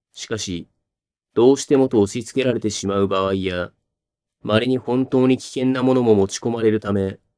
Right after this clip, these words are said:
その場合は仕方なく引き受けるらしい。その倉庫には、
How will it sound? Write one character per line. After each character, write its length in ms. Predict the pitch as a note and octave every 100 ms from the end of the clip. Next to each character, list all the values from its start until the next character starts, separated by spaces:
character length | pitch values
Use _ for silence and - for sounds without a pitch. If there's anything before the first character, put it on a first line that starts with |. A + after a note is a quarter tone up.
| _ _ _ _ _
そ 220 | - A#2
の 100 | B2
場 160 | B2+ B2
合 140 | C3
は 120 | C3
仕 120 | A#2 -
方 220 | C3 C3+
な 120 | C3
く 60 | G#2+
引 40 |
き 240 | - - B2
受 80 |
け 120 | B2 A#2
る 140 | G2
ら 100 | E2+
し 140 | -
い。 180 | F2 D#2+ _ _ _ _ _ _ _ _ _ _
そ 200 | - B2
の 120 | B2+ B2+
倉 260 | C#3+ C3+
庫 100 | A#2
に 120 | G#2+
は、 300 | G2 F2 D#2+